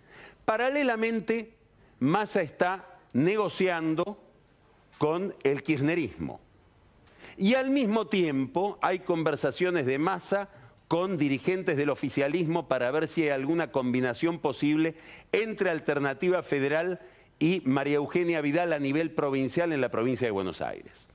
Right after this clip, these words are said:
Hoy emitió un tuit que a mí me resultó muy interesante.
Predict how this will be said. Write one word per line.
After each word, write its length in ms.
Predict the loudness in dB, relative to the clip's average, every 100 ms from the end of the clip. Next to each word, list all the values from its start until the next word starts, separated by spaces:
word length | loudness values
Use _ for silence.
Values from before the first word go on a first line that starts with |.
| _ _ _ _ _ _ _ _ -20 -20 _ -20 -20 -20 -20 -20 -20 -20 -20 -8 -2
Hoy 280 | 0 0 -2
emitió 460 | 0 0 0 0
un 140 | 0 0
tuit 340 | 0 0 -4 -2
que 100 | 0
a 40 |
mí 80 | 0
me 100 | 0
resultó 400 | 0 0 -2 0
muy 180 | 0 2
interesante. 960 | 2 0 0 0 -2 -2 -4 -2 -2